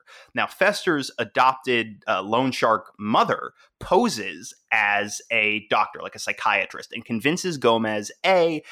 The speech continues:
that the reason, uh, Fester can't remember things is because the Bermuda Triangle gave him amnesia, but B, the reason Gomez suspects Fester of wrongdoing,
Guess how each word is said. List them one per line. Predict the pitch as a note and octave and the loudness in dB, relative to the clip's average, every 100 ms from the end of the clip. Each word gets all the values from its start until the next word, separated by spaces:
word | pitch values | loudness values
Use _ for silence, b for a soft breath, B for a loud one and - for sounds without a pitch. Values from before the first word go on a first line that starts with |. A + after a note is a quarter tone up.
| B B | B B
that | B2+ | -4
the | B2 | -2
reason, | A2+ G2+ B2+ E3+ C3+ C3+ B2+ A#2+ - | -6 -4 -6 -4 -2 -2 -2 -6 -2
uh, | A#2+ G2 | 0 0
Fester | - F#3 - D3 | 2 0 0 -4
can't | - C3 | -2 0
remember | B2+ A#2 A#2 | 0 0 0
things | - A2+ G#2+ | 0 -2 -2
is | G2+ | -10
because | - A2+ F#2+ | -10 -10 -10
the | F#2 | -10
Bermuda | G#2 G#2 G2+ | -8 -6 -6
Triangle | - G#2 G2 G2 | -2 -2 -2 -6
gave | G2 F#2+ | -6 -10
him | F#2+ F#2 | -12 -10
amnesia, | F#2+ C3 G3 D#3 D3 | -6 -2 0 2 2
but | G#2+ G2+ C#3+ | 2 -2 -4
B, | G#3+ C#4+ C#3 G#2 B B B | -2 0 -2 -4 B B B
the | B2+ | -2
reason | B2+ B2 A2 G2 - | -2 -2 -6 -10 0
Gomez | D3 A#3 B3 G#2 C#2+ - - | 4 4 4 2 -2 -8 -12
suspects | - - F#3 - A#2 G2 - - - - _ _ _ | -8 -6 -4 -2 0 0 -2 -12 -12 -12 _ _ _
Fester | - A3 B3+ - G#2 A#1+ - - | -2 2 2 0 -4 -6 -10 -4
of | A2 G#2 | -2 2
wrongdoing, | G#2 F#2 G2+ G3+ C#3 D2 | 2 2 0 0 0 -4